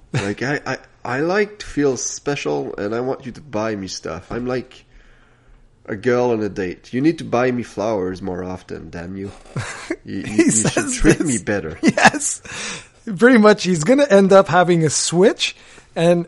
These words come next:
Speaker 2: a <laughs> Switch collection that's pretty much, <laughs> like, bought by yours truly. <laughs> Like, it's, it's ridiculous. But whatever.
Speaker 1: I deserve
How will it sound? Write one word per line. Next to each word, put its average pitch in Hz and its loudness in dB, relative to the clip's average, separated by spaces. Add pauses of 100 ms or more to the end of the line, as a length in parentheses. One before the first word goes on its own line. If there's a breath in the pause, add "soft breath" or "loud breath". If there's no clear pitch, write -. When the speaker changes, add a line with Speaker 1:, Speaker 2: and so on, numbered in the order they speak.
(100)
Speaker 2:
a 165 2
<laughs> - 0
Switch - 2
collection 165 0
that's 175 4
pretty 220 4
much, 196 6 (220)
<laughs> - -4
like, 208 -2 (100)
bought 170 6
by 165 6
yours 208 8
truly. 190 2 (120)
<laughs> - -16
Like, 262 0 (480 loud breath)
it's, 202 0 (180)
it's 180 0
ridiculous. 160 2
But 320 6
whatever. 190 8
Speaker 1:
I - 8
deserve 160 8